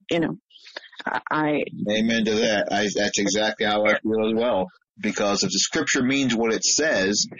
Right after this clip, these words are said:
Speaker 2: if the Bible makes any sense at all, it makes very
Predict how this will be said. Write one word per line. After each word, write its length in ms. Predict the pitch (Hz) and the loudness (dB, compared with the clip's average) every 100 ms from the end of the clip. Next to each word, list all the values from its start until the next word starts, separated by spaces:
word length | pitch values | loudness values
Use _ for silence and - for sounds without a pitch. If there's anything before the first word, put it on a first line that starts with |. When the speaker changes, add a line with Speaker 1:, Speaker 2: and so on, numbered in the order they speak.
| - - | -10 -6
Speaker 2:
if 100 | - | -4
the 140 | 104 | -2
Bible 480 | 113 139 139 123 - - - - - | 0 0 0 -2 -4 -14 -18 -16 -6
makes 320 | 123 123 123 | -2 0 0
any 200 | 131 156 | 0 0
sense 340 | 139 147 139 127 | 0 0 0 0
at 100 | 120 | 0
all, 400 | 135 107 98 98 | 0 0 0 0
it 120 | 113 | 0
makes 260 | 120 117 104 | 0 0 0
very 240 | 113 113 | 0 0